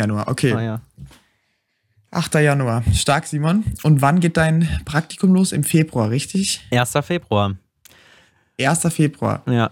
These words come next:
Speaker 2: der
Speaker 1: Das ist
Speaker 2: Umzug wird ein
Speaker 1: stark.
Speaker 2: bisschen in Hessel, weil am dreißigsten haben wir noch eine mündliche Prüfung. Und
Speaker 1: Ah.
Speaker 2: ich muss quasi
Speaker 1: <laughs> Ja.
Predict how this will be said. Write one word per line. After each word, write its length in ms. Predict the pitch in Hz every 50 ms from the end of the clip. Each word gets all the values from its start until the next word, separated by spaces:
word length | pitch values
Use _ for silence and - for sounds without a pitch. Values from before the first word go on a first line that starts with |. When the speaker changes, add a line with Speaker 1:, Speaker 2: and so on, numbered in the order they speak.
| - -
Speaker 2:
der 80 | 131
Speaker 1:
Das 160 | 147 160 147
ist 60 | 147 151
Speaker 2:
Umzug 140 | - - -
wird 80 | 151
ein 40 | 139
Speaker 1:
stark. 60 | 127
Speaker 2:
bisschen 240 | 131 156 - - 151
in 80 | 147 143
Hessel, 440 | 135 147 151 151 - - 185 180 -
weil 100 | 131 123
am 160 | 117 120 123 117
dreißigsten 540 | 117 117 120 135 - - 147 - - 131
haben 140 | 120 123 123
wir 60 | 120
noch 300 | 117 117 117 113 - - - _ - -
eine 200 | 120 120 117 113
mündliche 420 | 117 117 120 120 - 123 - 117
Prüfung. 540 | - - 117 123 123 - 175 180 190 202 - _ _ _ _ _ _ _ _ _ _ _ _ _ _ _ _ _ _ _ _ _ _ _
Und 640 | - 127 123 120 120 120 117 117 117 - - - - _ _ _ _ _ _ -
Speaker 1:
Ah. 540 | 139 143 143 139 135 131 123 117 117 120 117 123
Speaker 2:
ich 120 | 131 123 156
muss 180 | 135 139 -
quasi 300 | - - 165 160 139 139
Speaker 1:
<laughs> 20 | -
Ja. 60 | -